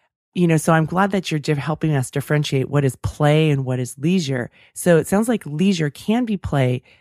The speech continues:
but it's about creating that space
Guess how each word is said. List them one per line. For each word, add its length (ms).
but 120
it's 160
about 320
creating 460
that 200
space 920